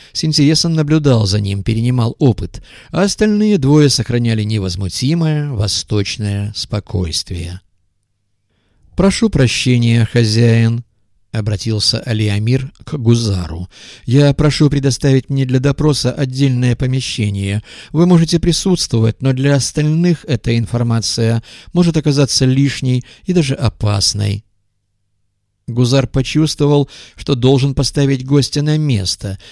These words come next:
ведь дела его далеки от интересов Таджикистана, тогда как рассчитываться за исчезновение заметного российского офицера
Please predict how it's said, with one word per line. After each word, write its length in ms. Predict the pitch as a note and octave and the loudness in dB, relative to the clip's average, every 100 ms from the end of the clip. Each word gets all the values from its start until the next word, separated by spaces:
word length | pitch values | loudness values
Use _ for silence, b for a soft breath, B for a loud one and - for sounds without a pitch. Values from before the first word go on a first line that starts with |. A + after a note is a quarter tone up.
| B | B
ведь 260 | A#2+ B2+ - | 2 2 2
дела 340 | A#2+ C#3+ D3+ | 2 2 4
его 220 | D3+ D3 C#3 | 4 4 4
далеки 560 | C#3+ F3 F3+ D3+ A2+ | 2 0 -4 0 0
от 200 | A2+ A#2+ C3 | 0 -6 -4
интересов 540 | A2 C3 B2 - A2 | -2 2 2 0 -2
Таджикистана, 840 | A2+ G#2+ A2+ C#3+ - C3+ F2 F#2 B B B | -2 -2 -4 -4 -2 -2 -2 -8 B B B
тогда 280 | A#2+ A2+ A#2+ | -2 0 0
как 220 | A#2+ - | -2 -2
рассчитываться 920 | B2+ B2+ - - C3 G#2+ G2+ - A#2 | 0 0 0 0 0 0 -4 -4 -6
за 160 | G2+ A#2 | -2 -2
исчезновение 760 | - A#2 A#2+ B2+ G#2+ G2 G#2 | -2 -4 -2 0 0 -4 -4
заметного 560 | G#2 A#2+ G#2+ G2 A2 G#2+ | -2 -2 -2 -4 -6 -4
российского 560 | A2 - G2+ - G#2 G2+ | -4 -4 -6 -4 -4 -4
офицера 560 | G#2 A2 G#3 F#3+ G#2 | -4 -2 0 2 0